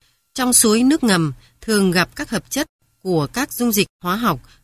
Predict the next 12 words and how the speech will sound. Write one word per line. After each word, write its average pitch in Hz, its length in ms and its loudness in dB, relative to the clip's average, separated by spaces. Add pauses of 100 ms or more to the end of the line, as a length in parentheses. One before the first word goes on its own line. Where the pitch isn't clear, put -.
có 175 160 -2
tác 277 160 -6
dụng 156 260 -4
tốt 285 240 -4
đối 180 140 -2
với 180 140 -2
cơ 226 120 -4
thể 180 160 -4
con 196 240 -2
người. 156 280 2 (520)
Ví 185 160 -2
dụ, 196 260 0